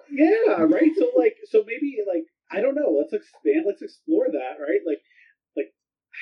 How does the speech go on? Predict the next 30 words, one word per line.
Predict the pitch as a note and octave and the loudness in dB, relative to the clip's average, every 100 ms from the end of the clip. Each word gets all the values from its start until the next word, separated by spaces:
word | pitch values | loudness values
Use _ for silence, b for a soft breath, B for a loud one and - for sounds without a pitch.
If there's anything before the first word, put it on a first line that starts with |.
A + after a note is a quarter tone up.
| - | -12
how, | E4 G#4 A4+ G#4+ G4+ _ _ _ | -8 -6 -2 -4 -4 _ _ _
what | E4+ | 2
is | D#4+ - | 2 2
that | F4+ F#4 D4+ C#4+ | 0 -4 -6 -2
like | D#4+ D#4+ - _ | -2 -2 -6 _
playing | D#4+ G4 E4 - | 0 2 0 -2
that | B3 | -10
in | - - | -14 -14
the | - | -2
game? | D#4 D#4+ | 0 2
Because | D#4+ D#4+ - _ _ E4 | -2 -4 -12 _ _ -10
in, | D4 - - | -10 -12 -8
to, | - - - - - | -8 -8 -14 -8 -4
to | - | -2
one | F3 A#3+ | -2 -4
extent, | - - C#3+ D#3 | -6 -6 -6 -4
right, | C#3+ D#3+ | -4 -4
it's | D3+ C#3+ | -8 -10
all | C3+ - | -12 -8
fantasy, | C#3 C3+ - - | -10 -8 -12 -12
it's | - - | -12 -12
all | B2 _ - | -12 _ 2
fake, | G#4+ - - _ _ _ - | 4 4 0 _ _ _ -8
but | D#4+ | -2
to | F4 | 0
the | A4+ | 0
other | |
extent, | - - D#3 E4 | -2 0 2 2
it's | - | 0
like, | D4 | 0